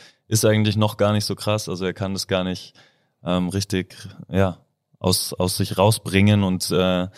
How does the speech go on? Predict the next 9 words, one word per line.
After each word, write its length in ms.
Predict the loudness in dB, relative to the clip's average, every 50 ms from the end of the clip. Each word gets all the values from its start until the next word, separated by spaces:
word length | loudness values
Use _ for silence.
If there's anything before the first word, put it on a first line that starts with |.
| -20 _ _ _ -10
man 100 | -6 -4
verfolgt 400 | -4 0 2 4 4 4 2 0
eben 200 | -2 -2 0 0
die 120 | 0 0
Entwicklung, 560 | 0 0 0 -2 -4 -2 -2 -2 -2 -2 -2
wie 120 | -2 -2 -2
er 180 | -2 -2 -2
immer, 380 | -2 -4 -4 -4 -4 -6 -8 -10 -14 _ _ _ _ _ _ _ _ _ _ _ -4
ähm, 540 | -2 0 0 -2 -2 -4 -6 -6 -8 -10